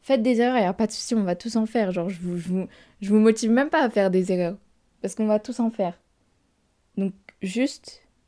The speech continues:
apprenez de ces erreurs pour pas les commettre une autre fois. Je vais finir cet épisode en vous partageant une, enfin, une, un petit extrait de mon journal.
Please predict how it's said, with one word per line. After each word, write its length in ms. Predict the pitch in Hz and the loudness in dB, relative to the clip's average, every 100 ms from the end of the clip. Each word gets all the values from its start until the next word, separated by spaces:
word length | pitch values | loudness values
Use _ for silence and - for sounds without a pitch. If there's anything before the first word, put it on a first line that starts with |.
| _ | _
apprenez 520 | 196 190 - 220 233 | -4 -2 0 2 2
de 80 | 202 | 0
ces 260 | 185 175 170 | -2 -4 -4
erreurs 360 | 160 180 - _ | -6 -10 -16 _
pour 140 | 180 | -10
pas 140 | - 214 | 0 2
les 120 | 202 | 2
commettre 420 | 196 185 180 - | 0 -4 -4 -6
une 120 | 175 | -8
autre 200 | 160 - | -10 -12
fois. 220 | 151 - - _ - - _ - - _ - | -14 -14 -18 _ -20 -20 _ -20 -20 _ -6
Je 120 | 190 | -2
vais 120 | 202 | -2
finir 280 | 208 233 269 | 0 -2 -2
cet 200 | - 214 | -2 -4
épisode 600 | 185 185 185 202 208 - _ - | -6 -2 2 2 2 -6 _ -8
en 140 | 190 | -6
vous 140 | 180 185 | -6 -8
partageant 760 | - 214 - 208 185 175 170 _ _ _ - | -6 -8 -6 -4 -4 -6 -10 _ _ _ -8
une, 300 | 196 190 - _ _ _ _ _ | -6 -6 -8 _ _ _ _ _
enfin, 320 | - 196 - - | -6 -6 -8 -8
une, 460 | 202 202 202 202 196 - | -4 -2 0 -2 -6 -8
un 140 | 202 208 | -6 -4
petit 240 | - 277 269 | -4 -2 -2
extrait 540 | 247 - - 175 - - _ _ - | -2 -6 -8 -6 -6 -12 _ _ -12
de 200 | 180 196 | -2 0
mon 260 | 190 196 | 0 -2
journal. 420 | 202 202 185 165 | -4 -6 -6 -8